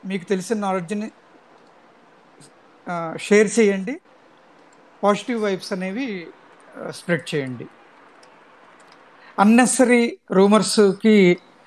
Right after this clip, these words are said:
స్ప్రెడ్ చేయొద్దు. అనవసరంగా ట-, టీవీ ఛానల్స్ చూడొద్దు, న్యూస్ ఛానల్స్ particularly. ఆ, <laughs>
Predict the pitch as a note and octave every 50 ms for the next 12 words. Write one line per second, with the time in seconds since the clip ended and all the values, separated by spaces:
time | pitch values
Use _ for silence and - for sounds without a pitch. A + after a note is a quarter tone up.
0 | _ _ _ _ _ - - - - F#3+ F#3+ F#3+ - A#3 G#3+ G3 F#3+ E3+ D3 D3
1 | G#3+ C#4 - _ _ _ _ _ _ _ _ _ _ _ _ _ _ _ _ _
2 | _ _ _ - F#3 G3+ A#3 B3 A3 - C4+ B3 A3+ A3 G#3+ A3+ A3 A3+ A3 -
3 | - _ _ _ _ _ _ _ _ _ _ _ _ _ _ _ _ _ _ _
4 | _ G#3 G3+ A3+ - - _ _ _ A3 A3 A3+ B3 A3+ - A3+ G#3 G3+ G#3+ G3
5 | - - - F#3 F3 E3+ F3 D#3 D3+ E3+ A3 D4 - _ _ _ _ _ _ _
6 | _ - F#3 A3 G#3+ - - - G3+ F3+ F3 E3+ D#3+ - - E3 C#3 - F3 -
7 | F3+ F3 D#3 D#3+ F#3 A#3 C#4 _ _ _ _ _ _ _ _ _ _ _ _ _
8 | _ _ _ _ _ _ _ _ _ _ _ _ B2+ G#2+ F#2+ G2+ _ _ _ _
9 | - D#4 F3+ E3+ E3 D#3+ E3 - - - B3 F3 C3 F#3